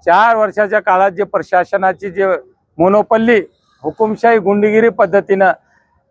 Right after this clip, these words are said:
दहा पट नळपट्टी, दहा पट घरपट्टी, बांधकाम परवाना एक टक्क्याहून तीन टक्के, जे हुकुमशाही पद्धतीनं जे नगरपालिकेचा कारभार चालू होता,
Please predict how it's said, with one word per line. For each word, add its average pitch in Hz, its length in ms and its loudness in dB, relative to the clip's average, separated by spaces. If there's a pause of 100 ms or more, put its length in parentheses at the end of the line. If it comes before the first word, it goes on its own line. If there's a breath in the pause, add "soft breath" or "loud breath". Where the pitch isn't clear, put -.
दहा 180 220 2
पट 196 260 -2
नळपट्टी, 185 600 -2
दहा 170 220 0
पट 180 200 -4
घरपट्टी, 165 760 -2 (220)
बांधकाम 165 400 0
परवाना 175 540 2
एक 170 240 0
टक्क्याहून 170 380 0
तीन 160 260 -4
टक्के, 160 440 0 (460 loud breath)
जे 247 180 4
हुकुमशाही 247 500 0
पद्धतीनं 220 520 -2
जे 220 120 -2
नगरपालिकेचा 196 680 -2
कारभार 175 400 2
चालू 170 300 0
होता, 175 300 2